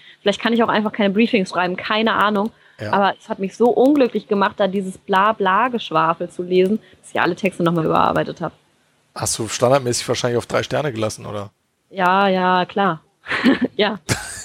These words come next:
Speaker 2: <laughs> Oder, oder zwei. Nee, gibt's überhaupt zwei? Ich weiß gar nicht mehr.
Speaker 1: Ich weiß es nicht. Ich habe auf jeden Fall nicht so viel dafür ausgegeben, aber ich war halt auch geizig, klar. Aber ich dachte,
Speaker 2: Ja.
Speaker 1: naja, probieren wir mal, dann haben wir auf jeden Fall schon mal Content drauf, ne?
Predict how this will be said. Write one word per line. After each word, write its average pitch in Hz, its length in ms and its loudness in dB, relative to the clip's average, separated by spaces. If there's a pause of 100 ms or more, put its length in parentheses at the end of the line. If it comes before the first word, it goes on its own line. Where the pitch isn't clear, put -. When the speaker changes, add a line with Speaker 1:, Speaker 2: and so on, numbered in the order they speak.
(120)
Speaker 2:
<laughs> - 220 -2 (580)
Oder, 127 220 2
oder 117 140 2
zwei. 123 400 2
Nee, 165 100 -4
gibt's 147 200 -4
überhaupt 131 240 -2
zwei? 123 180 0
Ich 104 100 -8
weiß 131 200 0
gar 117 100 -4
nicht 110 80 -10
mehr. 107 80 -8
Speaker 1:
Ich - 80 -14
weiß 220 180 0
es 214 60 0
nicht. 202 140 2
Ich 233 40 2
habe 202 120 -2
auf 226 80 -6
jeden 226 120 2
Fall 214 120 0
nicht 220 100 0
so 226 80 0
viel 220 160 -2
dafür 196 220 0
ausgegeben, 175 340 -4
aber 175 160 0
ich 196 140 -8
war 208 80 0
halt 180 100 2
auch 175 80 -4
geizig, 180 380 -2
klar. 180 260 0 (240)
Aber 180 160 4
ich 196 80 2
dachte, 208 420 2
Speaker 2:
Ja. - 80 -20 (120)
Speaker 1:
naja, 214 160 2
probieren 220 300 2
wir 220 40 2
mal, 202 140 2
dann 202 120 2
haben 208 120 2
wir 190 40 2
auf 196 100 -2
jeden 202 120 -4
Fall 202 100 -4
schon 208 120 -6
mal 196 80 2
Content 196 400 -6
drauf, 156 240 -6
ne? 202 160 -8